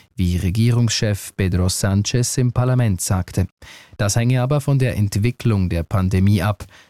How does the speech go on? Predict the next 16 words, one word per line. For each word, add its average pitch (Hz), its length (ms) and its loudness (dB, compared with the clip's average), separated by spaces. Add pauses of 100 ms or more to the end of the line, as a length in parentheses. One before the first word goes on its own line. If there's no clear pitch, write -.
(160)
Maßnahmen 107 720 0
könnten 127 420 0
jederzeit 104 840 0
wieder 107 280 0
verschärft 113 640 -2
werden. 87 320 0 (580)
In 123 140 0
Spanien 131 480 0
sind 151 280 0
beispielsweise 117 760 0
Spaziergänge 120 960 0
und 95 240 -2
Sport 101 480 -2
im 90 140 0
Freien 104 560 0
untersagt. 113 840 -2